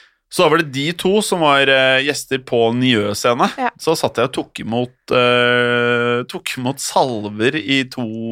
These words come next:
Speaker 1: to og en halv time. Jeg synes faktisk det var veldig gøy,
Speaker 2: Ja.
Speaker 1: for da var det ikke jeg, jeg måtte ikke
Speaker 2: Men du gråt
Speaker 1: prestere.
Speaker 2: inni deg, eller?
Speaker 1: Nei,
Speaker 2: Litt?
Speaker 1: jeg synes det var, jeg, jeg, han er snill,
Speaker 2: Ja.
Speaker 1: på en måte. Fladseth er snill,
Speaker 2: Ja, det
Speaker 1: selv om han mobber meg.
Speaker 2: Ja.
Speaker 1: Så jeg på en måte tar det ikke noe s-, jeg blir ikke lei meg, men det jeg gjorde i går, det var på,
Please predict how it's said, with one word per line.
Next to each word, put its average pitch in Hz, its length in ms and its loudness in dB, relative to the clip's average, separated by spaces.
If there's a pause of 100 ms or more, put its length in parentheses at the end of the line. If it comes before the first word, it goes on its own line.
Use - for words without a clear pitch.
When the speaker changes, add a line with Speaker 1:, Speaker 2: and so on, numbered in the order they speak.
(140)
Speaker 1:
to 120 160 -2
og 113 60 0
en 117 80 0
halv 110 160 0
time. 127 240 2 (100)
Jeg 170 160 2
synes 220 160 -8
faktisk 311 160 -6
det 151 80 -2
var 156 80 0
veldig 117 220 0
gøy, 156 160 4 (160)
Speaker 2:
Ja. 294 120 2
Speaker 1:
for - 120 -2
da 160 60 6
var - 80 4
det 123 80 -2
ikke 139 120 2
jeg, 113 160 2
jeg 131 120 2
måtte 135 260 -6
ikke 214 100 -2
Speaker 2:
Men 220 40 -2
du 233 80 4
gråt 214 200 2
Speaker 1:
prestere. - 220 4
Speaker 2:
inni 180 100 -4
deg, - 100 -6 (140)
eller? 196 240 -10 (320)
Speaker 1:
Nei, 208 220 0
Speaker 2:
Litt? 403 100 4
Speaker 1:
jeg 453 280 4
synes - 180 -4
det - 20 -10
var, 247 160 4
jeg, 214 140 4 (320)
jeg, 147 440 -2
han 170 240 0 (140)
er 127 200 2
snill, 147 360 -4 (200)
Speaker 2:
Ja. 240 80 -4
Speaker 1:
på 160 40 0
en 147 80 0
måte. 143 160 -2
Fladseth 127 380 0
er 113 200 2
snill, 139 380 -2
Speaker 2:
Ja, 208 160 4
det - 80 -2
Speaker 1:
selv 131 120 4
om 104 120 4
han 127 160 2
mobber 98 160 -4
meg. 139 220 2
Speaker 2:
Ja. - 100 2 (200)
Speaker 1:
Så - 140 -2
jeg 131 180 4
på - 40 -12
en - 80 -4
måte 127 220 -4
tar 107 260 0
det 104 140 -6
ikke 110 120 -4
noe 110 540 2
s-, - 400 -10
jeg 101 400 -4
blir 110 120 0
ikke - 140 -2
lei 107 120 2
meg, 156 160 0
men 190 100 -2
det 165 100 4
jeg 151 60 2
gjorde 147 160 -2
i 147 120 -6
går, 196 280 4
det 139 80 -6
var 139 160 2
på, 131 160 -2